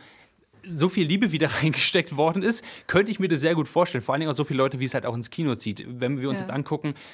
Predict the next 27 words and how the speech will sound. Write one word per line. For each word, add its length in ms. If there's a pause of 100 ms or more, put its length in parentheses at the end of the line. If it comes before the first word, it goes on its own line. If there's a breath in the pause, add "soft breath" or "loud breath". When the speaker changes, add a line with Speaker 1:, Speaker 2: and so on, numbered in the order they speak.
(220 loud breath)
Speaker 1:
ähm, 380
Avengers 540
Infinity 540
War, 180
also 220 (280)
der 100
Vorgänger, 460
und 120
Avengers 360
Endgame, 440
also 160
das, 220
was 80
jetzt 220
rauskommt, 420 (340 loud breath)
hatten 260
beide 220
so 120
ein 80
Budget 260
von 160
dreihundertfünfzig 720
bis 160
vierhundert 260
Millionen 400
U-S-Dollar. 600 (120)
Speaker 2:
Oh. 60